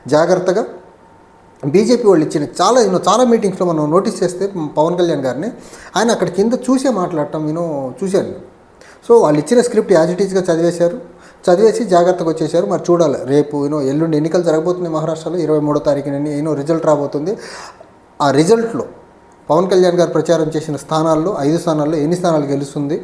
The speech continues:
అనేది ఇరవై మూడో తారీఖు తెలుస్తుంది. ఒకటి మాత్రం చాలా క్లియర్, పవన్ కళ్యాణ్ గారు డిప్యూటీ సీఎం అయిన దగ్గర నుంచి అంతకుముందు బీజేపీతో రెండోసారి పొత్తులోకి వెళ్ళిన దగ్గర నుంచి ఆయన క్లియర్గా బీజేపీ ఆర్ఎస్ఎస్ యొక్క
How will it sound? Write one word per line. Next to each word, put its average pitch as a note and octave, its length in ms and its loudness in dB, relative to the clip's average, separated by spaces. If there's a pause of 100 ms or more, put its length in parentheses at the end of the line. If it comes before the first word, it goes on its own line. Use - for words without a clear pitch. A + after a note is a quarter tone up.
(720)
అనేది D#3 300 4 (540)
ఇరవై E3+ 240 6
మూడో D#3 120 2 (120)
తారీఖు C#3+ 260 0
తెలుస్తుంది. C3+ 360 -6 (340)
ఒకటి G3+ 280 0
మాత్రం G3+ 280 -2
చాలా F3+ 140 2 (120)
క్లియర్, C3 260 -4 (320)
పవన్ D#3+ 260 0
కళ్యాణ్ C#3+ 360 -2
గారు - 160 -6 (420)
డిప్యూటీ E3+ 340 2
సీఎం C3+ 300 -4
అయిన B2 180 -6
దగ్గర A2+ 280 -6
నుంచి G#2 200 -14 (180)
అంతకుముందు E3 480 -2
బీజేపీతో F3 480 2
రెండోసారి F#3 480 2
పొత్తులోకి D#3 360 0
వెళ్ళిన C3 260 -4
దగ్గర A#2+ 260 -6
నుంచి B2 160 -6 (600)
ఆయన D#3+ 120 2 (140)
క్లియర్గా F#3+ 420 4 (520)
బీజేపీ G3+ 440 4 (140)
ఆర్ఎస్ఎస్ E3 480 0
యొక్క - 180 -4